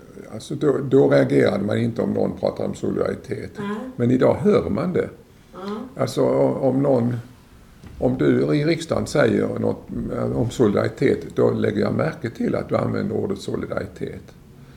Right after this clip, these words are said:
Speaker 1: Eh, och det, det, det betyder ju också att, eh, att det är en, eh, så att säga, en medve-, ett medvetet ställningstagande för,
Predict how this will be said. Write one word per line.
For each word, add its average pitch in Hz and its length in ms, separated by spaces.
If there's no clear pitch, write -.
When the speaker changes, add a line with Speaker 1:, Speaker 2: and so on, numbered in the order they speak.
Speaker 1:
Eh, 101 400
och 107 320
det, 113 160
det, 117 160
det - 200
betyder 151 360
ju 123 80
också 165 280
att, 110 360
eh, 104 80
att - 320
det 120 400
är 55 80
en, - 160
eh, 52 240
så - 60
att 117 60
säga, 120 200
en 120 340
medve-, 139 480
ett 123 120
medvetet 135 580
ställningstagande 131 1400
för, 104 400